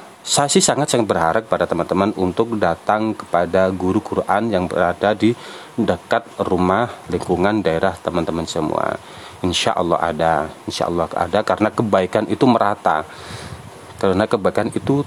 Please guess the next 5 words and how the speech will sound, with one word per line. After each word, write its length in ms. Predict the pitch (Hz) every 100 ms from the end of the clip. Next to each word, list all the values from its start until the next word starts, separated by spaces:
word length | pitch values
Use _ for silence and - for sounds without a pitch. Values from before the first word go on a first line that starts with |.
| -
tetap 240 | - 139
ada 400 | 110 113 120 120
di 400 | 113 110 131 139 127 - - - - - -
sekitar 400 | 110 117 113 107
kita. 400 | 98 80 82